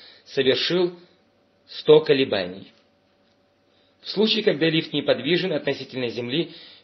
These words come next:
период колебаний Т нулевое маятника равняется два пи, умноженное на корень квадратный из L, делённое на G, и равен одной секунде. В движущемся же с ускорением лифте период колебаний маятника Т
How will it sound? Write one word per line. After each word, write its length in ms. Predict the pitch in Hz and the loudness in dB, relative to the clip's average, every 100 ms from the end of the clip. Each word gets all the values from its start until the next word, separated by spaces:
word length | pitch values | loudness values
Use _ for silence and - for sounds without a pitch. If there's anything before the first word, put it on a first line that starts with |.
| - | 0
период 240 | 147 143 | 2 2
колебаний 500 | - 135 127 120 120 | 2 2 4 4 2
Т 240 | 113 135 117 | 0 2 2
нулевое 480 | 113 113 113 151 | 2 0 2 2
маятника 480 | 151 151 147 147 147 | 2 0 0 -2 -2
равняется 640 | 127 117 123 123 117 - 113 | -2 -2 0 0 0 -4 -6
два 240 | 107 110 | -2 -2
пи, 260 | - 147 165 | -2 -8 -6
умноженное 540 | 127 123 120 110 113 | -4 0 0 0 -2
на 140 | 107 | -2
корень 240 | 107 113 110 | -2 -4 -2
квадратный 540 | 107 104 107 131 135 | -2 0 0 -2 -4
из 220 | - 110 | -8 -8
L, 260 | - 117 123 | -6 -4 -2
делённое 440 | 117 113 117 117 | -2 0 0 0
на 120 | 117 117 | -4 -4
G, 280 | 101 92 - - - - - - - | -4 -8 -8 -20 -20 -20 -20 -20 0
и 100 | 123 | 4
равен 340 | 139 143 143 | 6 6 2
одной 340 | - 117 123 151 | -2 -2 -2 -2
секунде. 560 | - 147 107 92 95 - _ _ _ _ _ _ _ _ _ _ _ _ _ _ _ | -4 -8 -10 -12 -14 -20 _ _ _ _ _ _ _ _ _ _ _ _ _ _ _
В 120 | - 110 | -12 -8
движущемся 800 | 127 202 143 147 139 113 - | -2 0 0 -2 -4 -4 -2
же 280 | 104 117 110 - - | -2 0 -2 -6 -10
с 60 | - | -8
ускорением 560 | 131 135 131 123 120 | -2 0 0 0 -2
лифте 320 | 120 120 - 117 | -2 -4 -6 -6
период 240 | 131 127 | -4 -2
колебаний 500 | - 117 113 113 110 | -2 0 2 2 2
маятника 600 | 110 160 175 135 117 110 | 0 0 -2 -4 -8 -8
Т 200 | - 117 | -2 0